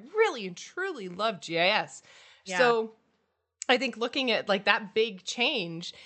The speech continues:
Speaker 1: and to making basically less than minimum wage now at this point,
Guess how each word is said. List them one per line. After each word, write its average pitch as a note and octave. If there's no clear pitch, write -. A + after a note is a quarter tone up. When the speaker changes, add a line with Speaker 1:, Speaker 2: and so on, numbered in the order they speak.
Speaker 1:
and G#3+
to B3
making A3
basically G#3+
less F#3+
than F#3+
minimum G3
wage A3+
now F3
at D#3+
this E3
point, D#3+